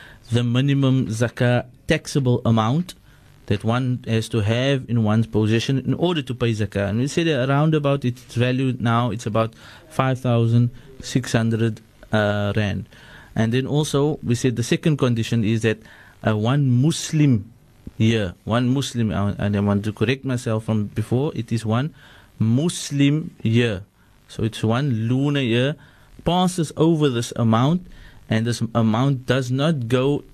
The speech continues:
any time in this year, does not go below the nisab. If it goes below the nisab any time in this year,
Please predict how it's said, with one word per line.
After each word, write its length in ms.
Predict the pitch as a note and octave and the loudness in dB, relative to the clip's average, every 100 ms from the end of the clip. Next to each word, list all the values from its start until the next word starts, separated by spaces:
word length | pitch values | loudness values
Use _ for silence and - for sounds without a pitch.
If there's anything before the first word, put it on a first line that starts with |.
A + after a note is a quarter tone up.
| - - - - - | -20 -20 -20 -20 -4
any 280 | D#3+ G3 G#3+ | 0 2 2
time 420 | G3+ D#3+ D#3 D#3+ | 0 0 2 2
in 260 | - E3+ D#3+ | 2 2 2
this 220 | D3 - | 0 0
year, 140 | B2+ B2+ | -2 -2
does 280 | A#2+ A#2+ | -2 -2
not 280 | B2 C#3 C3+ | 0 -2 -2
go 420 | B2+ B2 C#3+ D#3 - - - - A#2 A2+ | -2 0 0 -2 -6 -20 -20 -6 -4 0
below 680 | C3 B2 A#2+ C#3 D#3 F3 F3+ - - - - | 0 0 0 2 2 0 -2 -12 -20 -20 -8
the 380 | G#2+ A#2+ B2 C3 | -2 0 0 -2
nisab. 500 | A#2 A2+ - G2+ - - - - - - - | -2 0 0 -2 -2 -10 -20 -20 -20 -4 0
If 260 | A#3 - | 0 0
it 180 | F#3 C#3 | -2 0
goes 300 | C#3 D3+ C3+ | 2 2 0
below 400 | B2+ B2+ B2 C3 | 0 0 2 0
the 100 | B2 | 0
nisab 400 | A#2+ A#2 A2+ A2+ | 0 0 -2 -2
any 200 | C#3+ D#3 | 0 -2
time 260 | D3 B2+ B2 | 0 -2 0
in 100 | A#2+ | 0
this 200 | A2+ A#2 | -2 0
year, 280 | A#2 C3 | 0 0